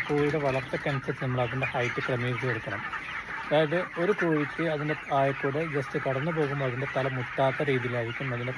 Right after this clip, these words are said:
താഴ്ഭാഗത്തെ ഹൈറ്റ് എന്ന് പറയുന്നത്. പിന്നെ നമ്മൾ അതിനകത്ത് വേറെ കാര്യം ശ്രദ്ധിക്കുന്നത് വെച്ച് കഴിഞ്ഞാൽ, ആ, കോഴി കുഞ്ഞായിരിക്കുന്ന സമയത്ത് നമ്മൾ എന്ത് ചെയ്യണം, അതിൻ്റെ ഒരു, ആ, അഡ്ജസ്റ്റ്മെന്റ് ഉണ്ടല്ലോ, വെള്ളത്തിൻ്റെ ഫോഴ്സ്, അത് വെള്ളത്തിൻ്റെ അളവ് ക്രമീകരിക്കുന്നൊരു മുകളിലത്തെ ആ ഒരു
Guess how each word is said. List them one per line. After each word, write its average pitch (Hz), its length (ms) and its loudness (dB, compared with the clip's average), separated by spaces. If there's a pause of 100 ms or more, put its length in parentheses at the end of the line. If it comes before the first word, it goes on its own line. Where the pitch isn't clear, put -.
താഴ്ഭാഗത്തെ 131 680 4
ഹൈറ്റ് 120 280 -2
എന്ന് 123 180 0
പറയുന്നത്. 101 360 -2 (160)
പിന്നെ 175 260 2
നമ്മൾ 180 200 2
അതിനകത്ത് 151 340 0
വേറെ 143 220 2
കാര്യം 139 200 0
ശ്രദ്ധിക്കുന്നത് 135 440 0
വെച്ച് - 140 -6
കഴിഞ്ഞാൽ, 117 200 -2 (720)
ആ, 139 40 2 (220)
കോഴി 190 240 2
കുഞ്ഞായിരിക്കുന്ന 196 580 2
സമയത്ത് 160 260 0
നമ്മൾ 151 180 2
എന്ത് 139 100 -2
ചെയ്യണം, 135 260 0
അതിൻ്റെ 143 300 0
ഒരു, 143 120 2 (360)
ആ, - 20 0 (220)
അഡ്ജസ്റ്റ്മെന്റ് 139 540 -2
ഉണ്ടല്ലോ, 113 280 -2
വെള്ളത്തിൻ്റെ 123 400 -2
ഫോഴ്സ്, 127 480 0 (140)
അത് 131 100 -4 (140)
വെള്ളത്തിൻ്റെ 135 400 0
അളവ് 131 260 2
ക്രമീകരിക്കുന്നൊരു 131 680 0 (380)
മുകളിലത്തെ 127 380 0
ആ - 40 2
ഒരു 139 80 -2